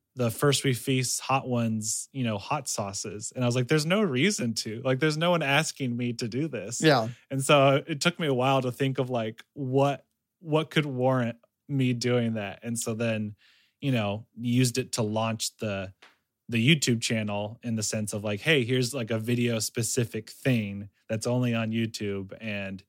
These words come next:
Speaker 1: it's paired with Humming Fools, but it's also this new thing."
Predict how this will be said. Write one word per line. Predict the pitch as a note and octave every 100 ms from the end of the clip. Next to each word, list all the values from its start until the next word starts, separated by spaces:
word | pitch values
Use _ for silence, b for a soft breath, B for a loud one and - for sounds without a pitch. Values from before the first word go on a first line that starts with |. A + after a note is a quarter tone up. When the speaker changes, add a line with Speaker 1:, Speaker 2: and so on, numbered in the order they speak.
| _ -
Speaker 1:
it's | A#2 -
paired | - D#3
with | D3 C#3+
Humming | D3+ C#3+
Fools, | C3+ C#3+ C3 B2+
but | A#2 A2+
it's | G#2
also | A2+ A2 G#2+
this | G#2 -
new | A#2 A#2+
thing." | - A#2+ A2 A2